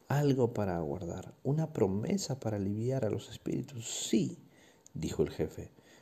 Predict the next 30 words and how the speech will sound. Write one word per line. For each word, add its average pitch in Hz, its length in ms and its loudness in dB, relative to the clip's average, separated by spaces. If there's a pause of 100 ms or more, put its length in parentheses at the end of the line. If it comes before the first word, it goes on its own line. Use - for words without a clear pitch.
(380)
con 95 180 2
una 98 180 0
expresión 92 800 -4 (320)
más 92 440 -2
alegre, 85 500 -4 (400)
mientras 101 480 2
continuaban 110 760 -2
hablando. 78 540 -6 (1700)
"Pienso 196 360 6
que 117 120 2
debemos 101 480 2
hacer 104 300 -2
una 95 220 -2
gran 110 340 2
fiesta, - 520 -2
la 104 160 4
mayor 120 800 4
y 123 120 2
la 117 120 4
mejor 127 460 -2
fiesta 123 420 -2
que 107 140 0
ningún 123 400 0
jefe 135 420 -2
haya 98 260 0
hecho 104 260 0
jamás 123 640 -4
en 107 80 -4
el 87 240 -2
río. 85 320 -4